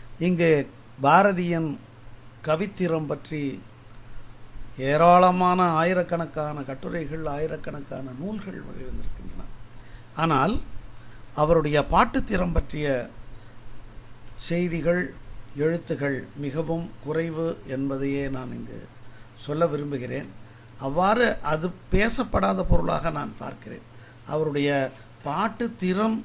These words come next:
பற்றி அவரோட வாழ்ந்த காலத்தில் அவரோடு இருந்தவர்கள் சொன்ன பல செய்திகளை இங்கு உங்களோடு பகிர்ந்து கொள்வது அந்த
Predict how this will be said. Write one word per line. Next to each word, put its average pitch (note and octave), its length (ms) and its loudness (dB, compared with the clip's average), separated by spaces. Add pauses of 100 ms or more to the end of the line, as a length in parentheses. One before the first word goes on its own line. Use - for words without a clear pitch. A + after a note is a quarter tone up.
(380)
பற்றி D#3+ 520 -4 (720)
அவரோட F#3 640 2
வாழ்ந்த F#3+ 460 0
காலத்தில் E3 520 -2
அவரோடு D#3 400 -2
இருந்தவர்கள் D#3+ 560 -6
சொன்ன C3+ 240 -8
பல C3+ 280 -6
செய்திகளை D#3 640 -6 (420)
இங்கு D3+ 260 -2
உங்களோடு D3+ 400 -2
பகிர்ந்து F3+ 460 -6
கொள்வது C3+ 500 -4 (420)
அந்த C#3+ 220 0